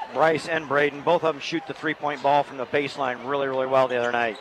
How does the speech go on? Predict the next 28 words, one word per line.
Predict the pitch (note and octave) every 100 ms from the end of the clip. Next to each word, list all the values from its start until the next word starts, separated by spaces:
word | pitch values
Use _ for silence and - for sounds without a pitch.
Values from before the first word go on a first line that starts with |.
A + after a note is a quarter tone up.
| - - - - -
Um, | A#2 A#2+ A#2+ B2
also, | D#3+ D#3 F3
they're | D#3 C#3+
dominating | D#3 D3+ D3+ C#3+ C#3+
on | C3
the | C3
offensive | C3+ - C#3 C3 A#2+
glass. | C3+ A#2+ A2 -
They're | C#3
not | C3+ D3
afraid | - D3+
to | C3+
get | D3
in | D3
and | C#3
box | C#3+ C#3 -
out, | D#3 D#3 D3+ - - - - - - B2
get | D#3+
in | D3
there | D3 C#3+
and | C3
get | D3
the | D3
offensive | C#3 C3+ C#3 B2+ A#2+
rebound. | C3+ C3+ B2 A2 G2+ - - - - - -
So, | C#3+ C3+ C3 A2 -
you | D#3
know, | C#3